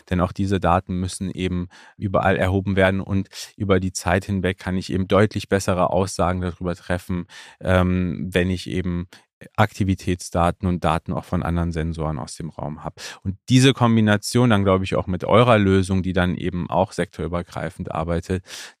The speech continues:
da müssen wir uns hinbewegen und da dürfen wir nicht warten, äh, dass sozusagen Richtlinien gesetzt werden, sondern da müssen die Lö-,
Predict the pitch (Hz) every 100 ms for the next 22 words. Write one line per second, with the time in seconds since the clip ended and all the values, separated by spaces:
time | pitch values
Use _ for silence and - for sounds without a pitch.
0 | - 95 95 98 95 98 85 85 - 95
1 | 95 90 90 85 90 90 - - - 85
2 | 82 92 87 95 87 87 - 80 85 -
3 | 90 85 - - _ - - 90 87 85
4 | 85 - 90 87 87 87 - 92 90 90
5 | 82 85 - 82 85 85 85 82 85 87
6 | 87 80 82 82 87